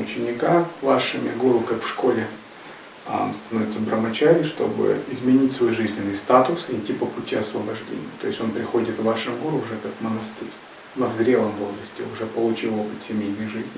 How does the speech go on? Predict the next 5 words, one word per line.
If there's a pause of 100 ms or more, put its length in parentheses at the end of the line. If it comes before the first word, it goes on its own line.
мирской (120)
жизни. (1500)
Здесь
брахмачари
именно